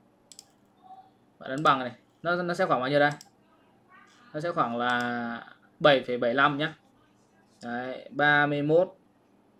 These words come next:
pi trên bốn mà ba mươi mốt phần tư là bảy phẩy bảy mươi lăm nhân bảy phẩy bảy mươi lăm pi. Ok chưa? Thì hôm trước, lúc hồi xưa thầy dạy các bạn là đầu tiên các bạn tách cho thầy định là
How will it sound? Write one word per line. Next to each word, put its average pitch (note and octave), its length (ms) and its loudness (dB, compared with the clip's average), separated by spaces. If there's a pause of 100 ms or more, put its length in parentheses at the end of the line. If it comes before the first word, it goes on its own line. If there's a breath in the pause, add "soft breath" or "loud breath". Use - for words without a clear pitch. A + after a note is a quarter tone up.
(380)
pi D#3 140 2
trên D3+ 160 0
bốn C#3 180 4
mà C#3+ 180 4
ba C#3 220 2
mươi E3+ 80 4
mốt F3 60 2
phần C3+ 140 -2
tư D3 160 4
là C3 120 4
bảy A#2 180 2
phẩy A2+ 100 -8
bảy A2+ 120 -2
mươi - 0 -
lăm C3 180 -4
nhân D3 140 -6
bảy B2 180 0
phẩy G#2+ 160 -10
bảy A2 160 -8
mươi C3 100 -6
lăm C3+ 360 -6 (220)
pi. D#3+ 260 2 (1200 soft breath)
Ok C#3 140 -8 (180)
chưa? D3+ 220 4 (380)
Thì D3+ 220 4
hôm E3+ 200 4
trước, A3 240 4
lúc G3+ 240 2 (220)
hồi D3 160 4
xưa F3+ 140 8
thầy D3+ 140 4
dạy C3+ 160 4
các D#3+ 60 2
bạn C#3 180 4
là B2+ 220 -2
đầu C3+ 100 2
tiên D#3+ 160 -2
các F3 40 -2
bạn B2 160 -2
tách A3 160 2
cho F#3 60 0
thầy C#3+ 160 2
định B2 260 -4
là A#2+ 160 -8